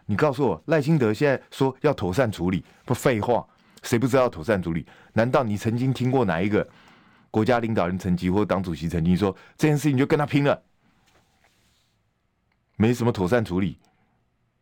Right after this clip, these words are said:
你有听过这样吗？从来没有。妥善处理这四个字就是废话。妥善处理四个字在告诉你，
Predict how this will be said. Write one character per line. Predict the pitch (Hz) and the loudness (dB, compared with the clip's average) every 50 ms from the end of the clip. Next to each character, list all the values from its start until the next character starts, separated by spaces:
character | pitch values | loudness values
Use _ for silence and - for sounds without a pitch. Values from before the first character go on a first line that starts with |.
| _ - | _ -2
你 | 104 110 | 0 0
有 | 107 | 2
听 | 101 104 104 | 2 0 0
过 | 98 98 | 2 2
这 | 95 | 2
样 | 101 92 85 | 2 2 0
吗？ | 82 76 - _ _ _ _ _ _ _ _ _ _ _ _ | -2 -6 -8 _ _ _ _ _ _ _ _ _ _ _ _
从 | - - 85 85 | -6 -2 0 2
来 | 85 82 | 2 2
没 | 82 78 76 | 0 -2 -2
有。 | 71 64 - _ _ _ _ _ _ _ _ _ _ _ _ _ _ _ _ _ _ _ _ | -4 -6 -8 _ _ _ _ _ _ _ _ _ _ _ _ _ _ _ _ _ _ _ _
妥 | - 101 92 | -4 -2 -2
善 | - 135 127 | 0 0 0
处 | 117 - 107 | 0 0 -2
理 | 107 90 | 0 0
这 | 87 107 104 | 0 0 0
四 | - 120 113 | 0 0 -2
个 | 95 | 0
字 | 87 104 101 87 | 0 -2 -2 0
就 | 101 98 | 0 0
是 | 95 98 | 0 0
废 | - - 107 92 | -2 -2 -2 -2
话。 | 80 - 107 90 73 - _ _ _ _ _ _ _ _ _ _ _ _ _ _ _ - | -2 -2 -2 -4 -4 -4 _ _ _ _ _ _ _ _ _ _ _ _ _ _ _ -4
妥 | 113 113 | -2 0
善 | 107 156 143 127 | 0 0 0 0
处 | 117 127 | 0 0
理 | 127 107 90 | 0 0 -2
四 | - - 123 | 0 0 0
个 | 113 101 | 0 0
字 | - 117 113 | 0 -2 0
在 | 104 110 | 0 0
告 | 107 120 110 104 | 0 0 -2 -2
诉 | 95 113 104 | -2 -4 -4
你， | 87 73 - | -4 -4 -6